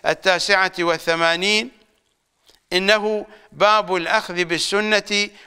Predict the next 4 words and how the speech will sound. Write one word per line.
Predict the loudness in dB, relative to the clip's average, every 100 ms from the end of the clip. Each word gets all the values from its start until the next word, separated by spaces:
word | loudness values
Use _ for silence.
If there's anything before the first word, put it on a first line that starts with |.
| -4
وشواهد | -2 2 2 2 2 -2
الكتاب، | -2 -2 -2 2 2 0 -6 -20 -6
الحديث | -4 -2 -2 -2 -4 -4
الثاني | -8 -2 2 2 0 -4 -6